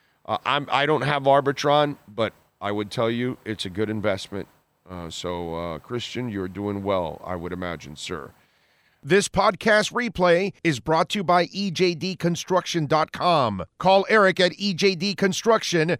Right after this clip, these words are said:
at three oh five, four three three, forty-eight forty-three. They do it all, residential or commercial. E J D construction dot com is the custom home builder and general contractor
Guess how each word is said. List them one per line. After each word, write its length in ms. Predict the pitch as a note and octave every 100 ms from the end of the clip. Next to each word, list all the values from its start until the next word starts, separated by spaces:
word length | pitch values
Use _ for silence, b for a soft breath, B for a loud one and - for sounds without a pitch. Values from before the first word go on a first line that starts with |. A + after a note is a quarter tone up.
| b
at 160 | C#3+
three 240 | - D3 F3
oh 140 | E3+
five, 480 | - G3+ D#3+ A#2+ G#2
four 280 | - - G#3
three 240 | G3+ G#3+ G#3+
three, 480 | A3+ A#3 F#3+ F3+ -
forty-eight 480 | - A3+ A3+ A3 F#3
forty-three. 840 | A#3+ A#3+ G#3+ A3+ B3+ A3 G3+ F#3+ b
They 300 | C3 E3 G3
do 200 | F3+ A3+
it 80 | G#3+
all, 360 | G#3 F#3 E3 -
residential 680 | D3+ E3+ G3 F#3+ G3+ G#3+ -
or 160 | G3+
commercial. 680 | G#3+ G#3+ A#3+ A#3 - F#3 F#3+ -
E 140 | G3 F3+
J 200 | F#3+ F3+
D 180 | F3+
construction 640 | F3+ F#3+ E3+ G3+ G3 G3+ F#3
dot 240 | F#3+ G3
com 420 | G3 G#3+ F#3+ E3+ -
is 200 | - A#2
the 80 | B2
custom 400 | - E3+ - F3
home 240 | E3 G3
builder 460 | G3 A3 E3 F3 E3+
and 180 | - C#3+
general 380 | G#2+ E3 G3+ G3+
contractor 840 | F3 G#3 F#3+ F#3 D#3+ - F#3+ F#3